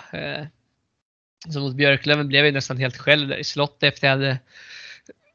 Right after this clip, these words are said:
väggat med Sylle ner i hörnet, och sen mot, eh, Vita Hästen nu så fick jag en bra dropp av Sebbe och en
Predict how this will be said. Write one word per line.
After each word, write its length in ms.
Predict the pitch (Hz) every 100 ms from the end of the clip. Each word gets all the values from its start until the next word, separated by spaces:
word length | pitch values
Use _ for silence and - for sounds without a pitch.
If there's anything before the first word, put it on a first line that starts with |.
| -
väggat 480 | 165 139 147 151 156
med 140 | 147
Sylle 380 | - 147 135 156
ner 160 | 147
i 80 | 135
hörnet, 640 | 143 156 151 139 139 _
och 100 | 147
sen 360 | 139 143 139 143 - _ _ _ - - - - - _ _ _ -
mot, 360 | 165 143 _
eh, 500 | 160 139 131 131 123 - - - - - - -
Vita 240 | 151 147
Hästen 440 | 147 147 - 147 139
nu 140 | 139
så 500 | - 143 139 139 139 - _ _ 175
fick 160 | -
jag 120 | 156
en 80 | 143
bra 480 | 143 151 151 143 143 -
dropp 540 | 160 151 - _ _
av 200 | 151 139
Sebbe 480 | 135 151 139 139 147
och 300 | 147 143 139
en 320 | 147 147 151